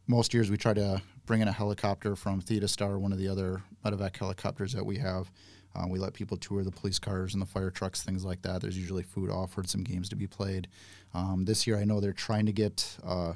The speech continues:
one of the officers to volunteer to be tased, so good luck with that. Um, but I know we've had volunteers that said they wanted to get tased. So there's a good chance there will be a tasing taking place, uh, from a volunteer, whether it's law enforcement or somebody else.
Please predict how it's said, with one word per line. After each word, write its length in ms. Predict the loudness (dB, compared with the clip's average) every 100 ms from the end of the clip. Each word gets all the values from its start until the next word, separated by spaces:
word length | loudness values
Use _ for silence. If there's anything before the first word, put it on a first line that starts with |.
| -2
one 160 | 0
of 60 | 2
the 80 | 4
officers 400 | 2 4 0 0
to 60 |
volunteer 360 | 0 0 0 -2
to 60 | 0
be 100 | 0
tased, 460 | 2 4 4 0 -10 -18 -18 -20 -20
so 180 | -16 -12
good 100 | -6
luck 180 | -4 -4
with 120 | 2
that. 340 | 6 6 6 -4 -12 -6
Um, 400 | -4 -2 -4 -8 -4
but 100 | 0
I 60 | 2
know 100 | 2
we've 200 | 0 0
had 240 | -2 0
volunteers 500 | 0 2 0 -2 -2
that 100 | -2
said 140 | -2
they 80 | -2
wanted 280 | -2 0 -2
to 60 | -2
get 140 | -4
tased. 460 | -4 -4 -4 -8 -14 -20 -20 -20 -20 -14
So 320 | -6 -4 -4
there's 160 | -2 0
a 40 |
good 120 | 0 2
chance 260 | 0 2
there 80 | 0
will 60 | 0
be 160 | 0
a 140 | 0 0
tasing 360 | 0 0 0
taking 280 | -2 -2 -4
place, 520 | -4 -2 -2 -2 -4 -8 -10
uh, 120 | -8
from 220 | -2 0
a 60 | 0
volunteer, 420 | 0 -2 -2 -4
whether 220 | -2 -2
it's 160 | -2 -2
law 120 | -2
enforcement 420 | -2 -4 -2 -4
or 40 | -2
somebody 300 | -4 -4 -4
else. 320 | -4 -6